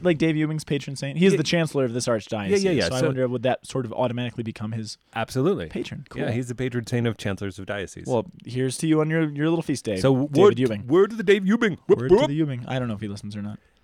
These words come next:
Speaker 2: Dude, if he does, he's feeling really honored
Speaker 1: He's
Speaker 2: right
Speaker 1: feeling
Speaker 2: now.
Speaker 1: the love, and you should. You're a good chancellor.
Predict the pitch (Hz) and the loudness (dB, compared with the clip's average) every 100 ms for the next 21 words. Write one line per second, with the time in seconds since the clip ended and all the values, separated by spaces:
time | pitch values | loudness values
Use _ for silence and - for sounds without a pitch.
0 | - 135 151 147 190 139 165 117 123 143 | -2 2 2 2 0 2 2 2 -2 -6
1 | - 123 101 95 98 82 82 165 151 - | -6 -6 -6 -6 -6 -6 -2 -2 0 2
2 | 170 170 175 170 170 135 110 - 156 165 | 2 2 2 6 8 6 2 -8 -2 0
3 | 160 - 165 117 - _ _ - 135 123 | 0 2 2 2 -2 _ _ -8 -6 -2
4 | 147 131 143 120 101 | -2 -2 -4 -6 -8